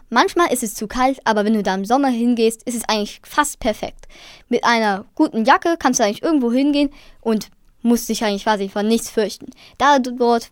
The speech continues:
fast nichts außer Schafe und Pferde leben. Und auch Spinnen habe ich nur sehr wenige gesehen. Zum Beispiel, wenn ich mich hinlege,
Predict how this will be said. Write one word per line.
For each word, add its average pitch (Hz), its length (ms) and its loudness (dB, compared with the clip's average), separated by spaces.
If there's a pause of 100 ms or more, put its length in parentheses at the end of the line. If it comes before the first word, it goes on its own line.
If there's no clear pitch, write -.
fast - 320 -6
nichts 302 320 2
außer 254 480 4
Schafe 247 640 0 (140)
und 220 160 -4
Pferde 180 260 0
leben. - 320 -10 (720)
Und 302 200 2
auch 214 140 4
Spinnen 294 400 0
habe 202 140 -4
ich - 100 -6
nur 214 140 0
sehr 220 260 6
wenige 185 300 -2
gesehen. 190 360 -4 (280)
Zum 254 120 2
Beispiel, 294 160 2
wenn 254 120 2
ich 254 80 -2
mich 233 180 -6
hinlege, 254 640 4